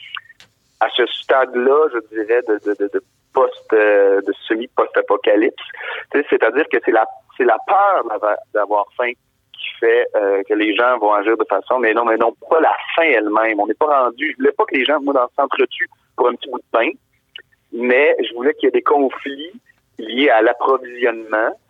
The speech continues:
sans que ce soit la, la, la faim qui est guide, mais bien la peur d'avoir faim dans quelques mois. Et donc, ils sont dans la forêt, puis la forêt, par essence, normalement, euh, elle est, euh, giboyeuse,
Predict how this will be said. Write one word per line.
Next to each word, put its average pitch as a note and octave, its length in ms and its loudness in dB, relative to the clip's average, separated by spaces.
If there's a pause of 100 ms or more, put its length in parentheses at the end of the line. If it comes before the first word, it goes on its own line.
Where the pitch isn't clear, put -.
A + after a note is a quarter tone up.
(360)
sans E3 200 0 (100)
que D3+ 300 4 (120)
ce B2 100 -2
soit B2+ 200 0
la, A#2 240 0
la, G#2 460 2 (360)
la G#2+ 260 0 (180)
faim F3 200 2
qui B2+ 120 -2
est A#2 60 -2
guide, D#3+ 220 2
mais A#2 120 2
bien C3+ 160 0
la A#2+ 180 2
peur E3+ 260 2
d'avoir A#2 300 0 (100)
faim C#3 120 -2
dans A#2+ 80 -2
quelques G#2+ 520 -6
mois. G#2 140 -4 (500)
Et A2+ 140 0
donc, D3+ 280 0 (100)
ils - 80 -10
sont D3+ 180 -2
dans B2 140 0
la A2 100 0 (100)
forêt, C3 400 0
puis - 80 -10
la A2 160 0
forêt, F3 300 0
par B2 140 0
essence, E3 420 -2 (480)
normalement, A2 560 -2 (220)
euh, G#2 180 4
elle G#2 160 2
est, G#2 240 4
euh, G2+ 220 2
giboyeuse, A#2+ 840 0